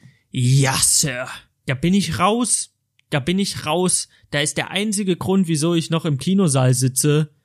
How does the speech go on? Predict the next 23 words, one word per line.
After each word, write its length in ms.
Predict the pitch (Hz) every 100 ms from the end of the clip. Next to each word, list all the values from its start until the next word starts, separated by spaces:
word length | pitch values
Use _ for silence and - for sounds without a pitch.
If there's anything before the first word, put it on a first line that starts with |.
| _ -
meine 300 | 143 143 139
Popcorn 760 | 135 - - - 143 127 143 - _ _
und 140 | 156
mein 340 | 151 131 131 135
Kaltgetränk. 760 | - 131 131 - - 120 - _ _ _ _ -
Sonst 300 | 147 131 -
wär 80 |
ich 160 | 110 -
raus. 320 | - 165 -
Ich 180 | - -
wär 160 | 135 131
aufgestanden 580 | 131 131 135 - 143 143
und 80 | 135
gegangen. 420 | 131 147 143 131 - _ _
Das 180 | 123 -
ist 300 | 156 - -
so 200 | 185 190
rotzehohler 1500 | 139 147 160 175 - - 170 160 147 - - 143 143 139 131
Scheiß. 680 | - - - 120 107 - - - - _ _
Zieht 400 | - - 214 202
in 220 | - 185
den 220 | 160 151 131
Krieg. 340 | 180 170 127